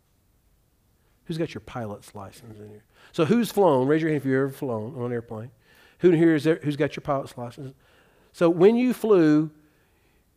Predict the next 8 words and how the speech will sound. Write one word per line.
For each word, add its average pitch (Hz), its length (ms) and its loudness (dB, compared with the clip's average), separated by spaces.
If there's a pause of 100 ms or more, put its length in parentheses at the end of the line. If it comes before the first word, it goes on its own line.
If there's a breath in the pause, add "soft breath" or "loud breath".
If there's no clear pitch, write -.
(240)
who 240 180 0
had 226 260 0
certain 202 380 0
feelings 151 600 0
about 135 340 -2
the 131 100 -4
journey? 113 500 -4 (1000)
Okay. 107 300 -16